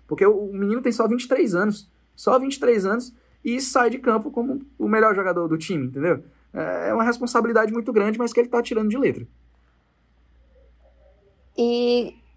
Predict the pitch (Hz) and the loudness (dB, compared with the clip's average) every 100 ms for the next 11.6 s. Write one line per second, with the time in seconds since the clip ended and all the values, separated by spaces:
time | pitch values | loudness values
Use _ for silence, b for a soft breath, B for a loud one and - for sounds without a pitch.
0 | _ - 160 120 214 214 - 220 214 220 | _ 2 4 6 2 0 2 2 4 2
1 | 220 208 233 233 254 269 220 202 202 202 | 2 0 -2 0 -4 -2 -2 -2 -4 0
2 | 208 202 208 214 226 - 233 277 - 254 | 0 0 0 0 0 2 4 4 4 2
3 | 247 233 240 233 233 214 262 262 277 269 | 2 -2 -4 -6 -6 2 2 4 0 2
4 | 269 339 277 269 233 240 220 220 - 202 | 2 2 -2 -6 -4 -6 -8 -10 -6 -4
5 | 202 190 127 120 - 226 233 233 233 226 | -4 -6 -10 -14 -10 -6 -2 0 2 2
6 | 233 226 269 302 254 220 143 254 247 233 | 2 0 -4 -6 -6 -6 -8 -6 -2 -2
7 | 220 233 233 233 233 233 220 220 226 208 | -4 0 0 2 2 0 -2 -6 -6 -12
8 | - 240 247 269 269 262 247 233 240 247 | -4 -2 -2 -2 -2 0 0 -2 -2 -2
9 | 233 233 240 247 269 226 214 262 330 440 | 0 0 -2 -4 -4 -6 -4 -8 -6 -4
10 | 226 226 277 254 220 240 - 220 226 - | -2 -4 -4 -8 -10 -12 -8 -6 -6 0
11 | 196 190 226 - 403 | 2 2 0 -4 -8